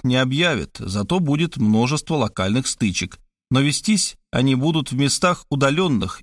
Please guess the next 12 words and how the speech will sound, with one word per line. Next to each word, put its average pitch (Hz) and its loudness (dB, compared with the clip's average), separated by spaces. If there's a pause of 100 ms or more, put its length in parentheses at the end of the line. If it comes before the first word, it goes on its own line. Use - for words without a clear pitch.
и 110 2 (120)
новостной 123 2
публике 127 0
неинтересных. 117 0 (680)
Выделялись 170 2
только 165 0
два 113 0
конфликта, 90 -4
которые 107 0
уже 117 0
историки 139 0
окрестили 110 0